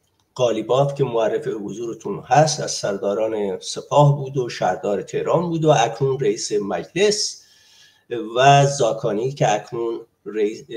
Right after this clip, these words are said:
شهردار تهران هست، اونم خودش رو کاندید کرده،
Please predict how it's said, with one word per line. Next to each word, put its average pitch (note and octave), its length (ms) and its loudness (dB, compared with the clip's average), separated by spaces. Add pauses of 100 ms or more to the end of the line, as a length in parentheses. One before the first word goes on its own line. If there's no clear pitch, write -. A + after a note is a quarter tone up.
(180)
شهردار G#2+ 720 0 (220)
تهران C3 420 2
هست، D3 520 0
اونم B2+ 300 -6
خودش A#2+ 200 -8
رو C#3+ 120 -10
کاندید C#3+ 460 -6
کرده، D#3 480 -2